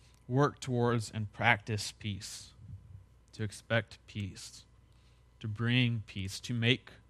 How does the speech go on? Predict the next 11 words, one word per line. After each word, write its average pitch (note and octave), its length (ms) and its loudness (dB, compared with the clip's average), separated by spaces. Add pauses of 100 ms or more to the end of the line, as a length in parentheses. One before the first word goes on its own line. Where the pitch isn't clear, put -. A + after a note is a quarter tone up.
(180)
peace, - 480 -8 (1700)
so - 160 -6
that A2 100 0
we B2 60 0
might C3 120 6
reflect A2+ 440 -2
the - 60 -16
character G#2+ 580 0 (140)
of A2+ 100 -8
your G2+ 80 -6
Son A#2+ 440 0